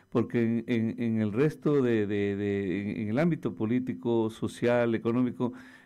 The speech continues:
eh, daría la impresión que no, no, no pega una, no, no vemos nosotros un despunte del, del empleo, no ten-, en Loja le cuento, solo le, le cuento esto. Usted debe conocer lo que es una pala de, que,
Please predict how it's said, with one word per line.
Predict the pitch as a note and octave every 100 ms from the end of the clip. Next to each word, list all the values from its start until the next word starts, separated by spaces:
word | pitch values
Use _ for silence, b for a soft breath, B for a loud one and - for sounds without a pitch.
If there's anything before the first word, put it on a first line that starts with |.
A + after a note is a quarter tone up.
| -
eh, | C3+
daría | - G#2+ A2 D#3 F3+
la |
impresión | E3+ D3 B2+ E3
que | D#3 C3
no, | A#2+ C#3+
no, | C3 C#3
no | C#3 C3+
pega | D3 C3 B2+
una, | E3+ E3+ A2 G2+
no, | B2+
no | B2+ C3
vemos | C#3 E3+ B2+
nosotros | A2 G#2 C#3 - A#2 -
un | B2+
despunte | A2 G#2 - D3 A#2 A2
del, | G2+ G2+ G2+ B B B -
del | A2+ G#2+
empleo, | G#2 - B2+ C#3+ C3+
no | A#2+ B2+
ten-, | C3 B2+ C3+
en | D#3+
Loja | F#3 F3+
le | D#3
cuento, | - E3 B2+ -
solo | - D#3+ C#3+
le, | B2+
le | A2+ A#2
cuento | C3+ A#2 G#2+
esto. | F#2+ - - B B B B B B B B
Usted | B2+ E3+ D#3+ -
debe | C3+ D#3+ D3+
conocer | C#3+ C3+ C#3
lo | C3
que |
es | C#3+ C3+
una | C3 A2+
pala | - C3 A2 F#2
de, | G2 F2+ -
que, | G#2